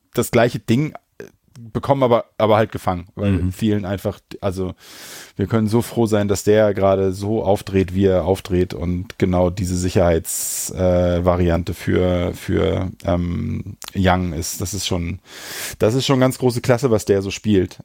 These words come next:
Speaker 1: Ähm, macht schon richtig Spaß und Marshall, glaub ich, mit seinem einzigen Catch in dem Spiel, mm,
Speaker 2: Ja.
Speaker 1: hat aber auch nur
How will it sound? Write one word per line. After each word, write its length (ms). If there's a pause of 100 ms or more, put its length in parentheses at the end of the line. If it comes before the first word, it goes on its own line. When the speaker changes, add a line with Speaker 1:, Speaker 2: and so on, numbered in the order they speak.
Speaker 1:
Ähm, 640
macht 220
schon 160
richtig 280
Spaß 360
und 200
Marshall, 420
glaub 200
ich, 100
mit 180
seinem 260
einzigen 460
Catch 240
in 100
dem 140
Spiel, 460 (220)
mm, 680
Speaker 2:
Ja. 320 (100)
Speaker 1:
hat 180
aber 200
auch 200
nur 500